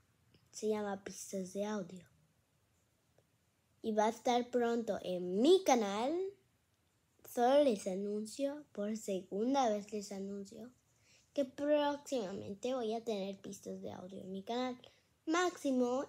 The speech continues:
en, máximo en un año. Sin niños, máximo en un año.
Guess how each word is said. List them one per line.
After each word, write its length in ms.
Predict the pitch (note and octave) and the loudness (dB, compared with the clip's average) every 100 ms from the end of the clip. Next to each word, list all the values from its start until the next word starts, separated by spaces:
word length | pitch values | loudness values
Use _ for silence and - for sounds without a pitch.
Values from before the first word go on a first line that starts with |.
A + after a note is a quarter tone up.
| - | -4
en, 2000 | G#3 G#3 G3 G3 G3 F#3 D#3 C#3 C3+ G#2+ G2+ D2+ F2 F2+ F#2+ G2 - - - - - - - - | -4 -2 -2 -2 -2 -4 -6 -8 -10 -12 -14 -14 -14 -14 -14 -14 -14 -14 -14 -14 -14 -16 -18 -12
máximo 800 | - G#3 C4 E4 D#4+ C4+ B3+ D4 - _ _ _ _ - _ _ _ - | -4 0 0 0 -2 0 -2 -4 -12 _ _ _ _ -20 _ _ _ -2
en 380 | B3 A#3+ C4 - _ _ _ _ _ _ _ _ _ _ _ _ _ - | 0 0 -2 -10 _ _ _ _ _ _ _ _ _ _ _ _ _ -6
un 220 | A3+ G#3 | -2 -2
año. 480 | F#3 F3+ F3+ F#3 F#3 _ _ _ _ _ _ _ _ _ _ _ _ _ _ _ _ | -2 -8 -10 -12 -16 _ _ _ _ _ _ _ _ _ _ _ _ _ _ _ _
Sin 420 | - - C4+ C#4+ | -14 -4 0 2
niños, 540 | D4 C#4+ C4 A#3+ A#3 C4+ - _ _ _ _ _ _ _ _ - _ - | 2 2 2 0 -2 -6 -10 _ _ _ _ _ _ _ _ -20 _ -10
máximo 460 | A#3 A#3 - A#3+ | -10 -8 -4 -2
en 180 | G#3 F#3 | -2 -4
un 200 | F3+ F3+ | -6 -8
año. 460 | F3+ F3+ F3+ F3+ | -10 -12 -14 -14